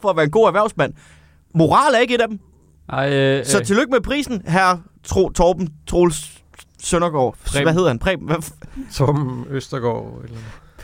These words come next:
Speaker 2: Nu find-, nu, vi siger altså lige, hvad han hedder, Rikke.
Speaker 1: Trashman.
Speaker 3: Ja, nu siger vi lige, hvad han hedder.
Speaker 2: Ja, jeg skal nok finde ud af det. Der. Øhm,
Speaker 1: Torben.
Speaker 2: men, men, men hvorfor er det, det med det havmiljø ikke fylder noget mere? Jeg forstår det simpelthen ikke.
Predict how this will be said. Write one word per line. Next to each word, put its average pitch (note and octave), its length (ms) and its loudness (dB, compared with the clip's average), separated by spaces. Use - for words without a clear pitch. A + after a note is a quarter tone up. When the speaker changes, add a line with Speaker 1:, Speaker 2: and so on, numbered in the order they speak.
Speaker 2:
Nu C#3+ 100 2
find-, E3+ 180 2
nu, E3 60 4
vi D3+ 80 6
siger D#3+ 220 4
altså D3+ 180 -2
lige, D3 100 0
hvad C3+ 100 2
han A2+ 80 0
hedder, A#2+ 140 0
Rikke. G2+ 160 0
Speaker 1:
Trashman. F3 260 0
Speaker 3:
Ja, A2 60 0
nu F#3+ 40 -2
siger A#2+ 200 -8
vi A2 80 -8
lige, G#2+ 180 -6
hvad G2 100 -8
han F#2 100 -10
hedder. B2 140 -4
Speaker 2:
Ja, C#3 120 -4
jeg C#3+ 80 -6
skal D3+ 120 -6
nok C3+ 120 -2
finde C3 140 -4
ud A2+ 40 -4
af G#2 60 -6
det. - 160 -18
Der. B2+ 140 -2
Øhm, G2+ 80 -4
Speaker 1:
Torben. A#2 260 0
Speaker 2:
men, D#3+ 240 -2
men, E3+ 220 -2
men D#3+ 160 2
hvorfor G3+ 300 2
er G3+ 120 2
det, F#3+ 180 -6
det G3+ 80 0
med F#3+ 100 -4
det F#3+ 100 2
havmiljø F#3 360 0
ikke F3+ 140 -6
fylder G3 220 0
noget E3 120 2
mere? F3 200 0
Jeg E3+ 100 -2
forstår F3+ 200 -2
det F3 60 -6
simpelthen F#3 240 -4
ikke. F#3 160 -10